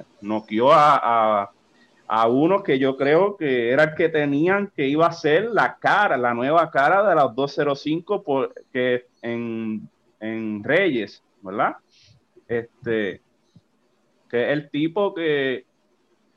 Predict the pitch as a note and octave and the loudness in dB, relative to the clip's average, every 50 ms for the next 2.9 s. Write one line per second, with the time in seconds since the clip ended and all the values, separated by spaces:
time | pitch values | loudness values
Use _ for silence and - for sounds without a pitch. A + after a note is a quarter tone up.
0 | _ - B2 A#2+ - - _ _ C3+ C#3 D3+ F3 F#3 F#3 F#3 - - - C#3+ G#3 | _ -2 -2 -2 -2 -4 _ _ -4 -2 0 0 0 -2 -2 -6 -4 -4 -2 -2
1 | B3+ B3+ - F4+ E4+ - - - F3 D#3+ E3 D#3+ D#3+ F3+ F3 D3+ D#3+ E3 E3 D#3+ | -4 -4 -4 -4 -4 -4 -2 0 2 2 2 2 0 -4 -6 -4 -2 -2 -2 0
2 | D3+ D3+ D3 D#3 E3 D#3 C#3+ C3+ A#2 A#2 A#2 B2+ C#3+ E3 D#3+ - - | 0 0 -2 -2 -2 -2 -2 -2 0 0 0 -2 -2 -4 -6 -10 -18